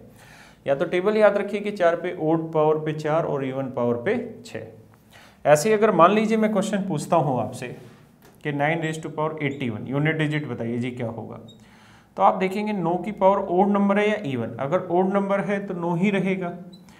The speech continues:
अगर मैं कहता नौ की पावर बयासी है, एटी टू है, तो unit digit बताइए कितना होगा। तो आप यहाँ देख रहे हैं बच्चों कि ये odd power है या even power है, तो आप कहेंगे सर ये even पावर। अगर ये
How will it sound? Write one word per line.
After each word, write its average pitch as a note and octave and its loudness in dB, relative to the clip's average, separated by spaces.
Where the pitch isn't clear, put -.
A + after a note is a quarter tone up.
अगर D#3 0
मैं G3 0
कहता F#3 0
नौ E3+ 0
की F3 -6
पावर E3+ 0
बयासी C3 0
है, A#2 -6
एटी C#3 -2
टू C3+ -4
है, G#2 -6
तो F3+ -2
unit E3+ 0
digit D#3+ -2
बताइए B2 -2
कितना A2 -8
होगा। G#2+ -10
तो F#3 2
आप F#3+ 0
यहाँ F3+ -2
देख D#3+ -6
रहे E3 -4
हैं D3+ -6
बच्चों C#3 -6
कि F#3 -10
ये F#3+ -6
odd F#3+ 4
power F#3 2
है G#3 0
या A#3 2
even D#3+ 0
power G#2+ -4
है, G#2 -10
तो C3+ -4
आप C#3 0
कहेंगे D3 -8
सर D#3+ -10
ये F3 -6
even D#3+ 0
पावर। G#2 -4
अगर D#3+ -2
ये G3+ -2